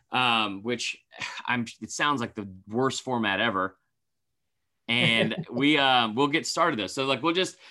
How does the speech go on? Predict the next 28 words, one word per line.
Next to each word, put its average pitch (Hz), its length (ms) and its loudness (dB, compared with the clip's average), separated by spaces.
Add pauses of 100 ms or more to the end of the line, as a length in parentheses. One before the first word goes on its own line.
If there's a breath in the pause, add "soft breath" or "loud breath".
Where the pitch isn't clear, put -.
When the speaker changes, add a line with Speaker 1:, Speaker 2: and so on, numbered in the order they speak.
(360 soft breath)
Speaker 1:
we'll 156 120 2
just, 185 280 2
um, 151 440 4 (180)
you 160 180 -2
go 220 140 6
ahead. 160 220 4
You, 185 220 0
you've 175 340 -4
picked 220 280 -4
these 202 220 -6
out, 107 240 0
right, 123 180 -2
from 131 100 -10
the 127 60 -6
group. 131 120 -4
I 123 80 2
haven't 160 160 -2
seen 151 200 -4
these 107 220 -4
yet. 90 120 -4
It 87 100 -8
doesn't 107 140 -10
really 90 120 -8
matter. 87 240 -6
It's 87 100 -12
not 90 120 -12
like 80 160 -14
fucking 85 320 -12